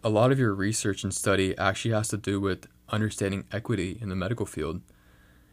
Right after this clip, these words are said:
In a world that's often dictated by scores and numbers, testing is super vital. And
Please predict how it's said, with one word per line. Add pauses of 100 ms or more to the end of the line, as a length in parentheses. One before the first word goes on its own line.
(140)
In
a
world
that's
often
dictated
by
scores
and
numbers, (540)
testing
is
super
vital. (1160)
And